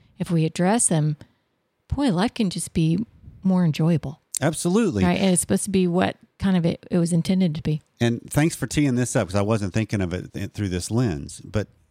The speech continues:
Speaker 2: what I wanna do with the list in the regular version is, um, f-, a chance for, I'll, I'll own, I'll speak for me here. I'm not gonna speak for you. You're my co-host. You speak for yourself in this. But,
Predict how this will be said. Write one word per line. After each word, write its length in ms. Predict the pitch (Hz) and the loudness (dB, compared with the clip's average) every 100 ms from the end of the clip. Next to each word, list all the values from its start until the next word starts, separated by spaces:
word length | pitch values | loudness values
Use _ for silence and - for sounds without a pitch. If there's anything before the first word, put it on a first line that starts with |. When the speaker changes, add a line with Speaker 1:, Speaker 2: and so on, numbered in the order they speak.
| _ | _
Speaker 2:
what 220 | 107 123 | -4 0
I 40 | 143 | 2
wanna 260 | 139 135 113 | 2 2 0
do 260 | 113 131 | 0 2
with 240 | 117 107 - | 2 0 -2
the 100 | 104 | 0
list 320 | 110 107 - | 2 0 0
in 80 | 101 | -2
the 100 | 87 | 0
regular 360 | 98 95 92 | 0 0 -2
version 560 | 80 92 104 95 71 67 - - - - | 0 0 0 -2 -6 -10 -18 -20 -20 -4
is, 420 | 95 87 - - _ _ _ _ | -2 -2 -4 -8 _ _ _ _
um, 360 | - 87 80 - _ _ - | -6 -6 -6 -12 _ _ -16
f-, 180 | - - | -14 -8
a 100 | 98 | -6
chance 300 | 98 123 120 | -2 0 0
for, 120 | - - | -4 -4
I'll, 160 | 113 131 | -2 0
I'll 220 | 120 123 | 0 2
own, 240 | 113 107 101 | 2 0 -2
I'll 120 | 98 | -4
speak 200 | - 98 | -4 -6
for 120 | 98 | -4
me 120 | 95 78 | -4 -4
here. 200 | 76 71 - - | -6 -12 -18 -10
I'm 100 | 85 | -6
not 140 | 85 | -6
gonna 100 | 82 | -6
speak 240 | 80 95 - | -6 -10 -6
for 80 | |
you. 120 | 107 95 | -4 -2
You're 200 | 78 87 | -2 -4
my 120 | 87 | -4
co-host. 420 | - 101 90 - | -4 -2 -4 -6
You 60 | 90 | -10
speak 200 | - 82 | -10 -10
for 140 | 87 | -8
yourself 340 | 80 101 80 | -4 -4 -4
in 80 | 87 | -6
this. 200 | 78 76 | -8 -8
But, 180 | - 92 | -6 -8